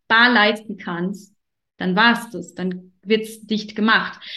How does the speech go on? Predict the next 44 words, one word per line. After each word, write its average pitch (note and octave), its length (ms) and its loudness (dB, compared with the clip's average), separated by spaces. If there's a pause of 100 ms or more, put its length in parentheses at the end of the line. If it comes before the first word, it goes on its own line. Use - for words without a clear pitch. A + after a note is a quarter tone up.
(300)
Ähm, G3 300 2
und G3+ 160 -4
das G#3 160 -4
haben A3+ 120 2
meine G#3 180 2
Eltern F#3+ 400 -4
immer A#3+ 220 6
so A#3+ 120 -2
gelebt, A3 440 -2
außer G#3+ 280 0
bei G#3+ 120 -2
ihrem G#3 260 -4
Einfamilienhaus. A3 960 0
Da F#3+ 100 -4
haben G3+ 120 0
sie G#3 100 -8
tatsächlich G3 420 -8
einen - 80 -8
Kredit G#3 340 -8
aufgenommen, G3+ 480 -4
weil F3+ 80 -2
das F#3+ 160 -6
war F#3 80 -6
damals G#3+ 380 0
schon B3 180 0
nicht A#3+ 200 4
möglich. B3 760 0
Aber G3 180 0
jedes A#3 380 0
Auto A3+ 380 0
wurde A3 240 0
aufgefahren. G3 800 -4
Und F#3+ 100 -8
ich - 80 -12
will A#3+ 80 4
jetzt A#3 80 2
nicht A#3 160 4
sagen, G#3 260 2
ihr G3+ 100 -2
müsst A3+ 220 -4
irgendwie G#3 220 -2
das G3+ 220 -10
Auto G#3+ 340 0
auffahren, F#3+ 640 -4